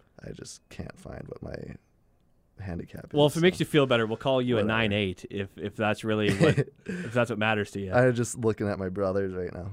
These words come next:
Speaker 1: Okay,
Speaker 2: Okay.
Speaker 1: yeah, I, I'm just gonna stop looking at my
Speaker 2: Sure.
Speaker 1: phone and
Speaker 2: No,
Speaker 1: just
Speaker 2: okay, that's fine. So Anyway,
Speaker 1: Whatever. It, it's
Speaker 2: picking up
Speaker 1: around
Speaker 2: golf.
Speaker 1: there.
Speaker 2: Yeah, yeah,
Speaker 1: Depending
Speaker 2: yeah.
Speaker 1: on how much I cheat,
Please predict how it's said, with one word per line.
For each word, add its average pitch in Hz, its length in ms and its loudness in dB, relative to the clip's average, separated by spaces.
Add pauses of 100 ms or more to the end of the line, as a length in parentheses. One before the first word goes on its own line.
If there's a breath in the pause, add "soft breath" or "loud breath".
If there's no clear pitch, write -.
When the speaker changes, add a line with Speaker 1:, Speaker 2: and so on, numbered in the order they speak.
Speaker 1:
Okay, 104 300 -2
Speaker 2:
Okay. 90 160 -2
Speaker 1:
yeah, 98 260 0
I, 110 260 0
I'm 107 120 -4
just 87 140 -14
gonna 98 140 -6
stop - 240 -10
looking 90 220 -10
at - 40 -8
my - 40 -6
Speaker 2:
Sure. 165 200 8
Speaker 1:
phone 98 100 4
and 92 80 -2
Speaker 2:
No, 143 220 8
Speaker 1:
just 165 80 8
Speaker 2:
okay, 185 100 6
that's 131 180 2
fine. 104 360 0
So 123 640 0 (240)
Anyway, 120 420 4
Speaker 1:
Whatever. 110 380 6
It, 127 160 4
it's - 60 4
Speaker 2:
picking 160 160 6
up 151 60 10
Speaker 1:
around 139 100 8
Speaker 2:
golf. 127 140 8
Speaker 1:
there. 104 320 2
Speaker 2:
Yeah, 120 140 4
yeah, 165 80 8
Speaker 1:
Depending 147 240 6
Speaker 2:
yeah. 143 80 6
Speaker 1:
on 131 120 6
how 120 200 8
much 120 260 2
I 110 80 2
cheat, 131 340 -2